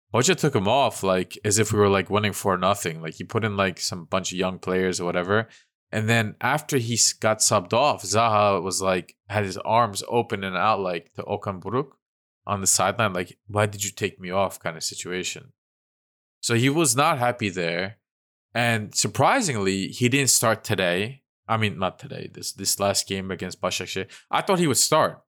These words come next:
We talked about it, right? Kerem is not in the best form mentally or his actual performance. He's not in form. I thought it's a great time to play Zaha. Like, Zaha has kinda had decent games. He scored assists or whatever.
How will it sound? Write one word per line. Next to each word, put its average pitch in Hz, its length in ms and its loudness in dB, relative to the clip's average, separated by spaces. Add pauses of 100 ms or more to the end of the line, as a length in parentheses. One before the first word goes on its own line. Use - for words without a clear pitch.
(160)
We 107 100 -6
talked 131 300 2
about 87 300 0
it, 60 40 -2
right? 90 220 -2
Kerem 104 300 0
is 92 120 -2
not 98 120 2
in 98 60 -8
the 90 60 -4
best 90 220 -4
form 98 340 0
mentally 90 600 -8 (400)
or 104 380 2 (220)
his 101 200 -2
actual 95 560 0
performance. 95 720 -4
He's 95 140 -6
not 98 160 0
in 87 80 -10
form. 95 380 -4 (320)
I 202 120 0
thought 190 160 2
it's 147 120 0
a 135 40 -4
great 143 240 2
time 139 220 0
to - 80 -18
play 127 160 2
Zaha. 98 540 2 (100)
Like, 92 120 -8
Zaha 117 540 4
has 98 140 0
kinda 98 260 -2
had 92 220 2
decent 87 300 -6
games. 90 400 -8
He 101 80 -8
scored 90 440 -4
assists 90 360 -4
or 87 60 -10
whatever. 92 440 -4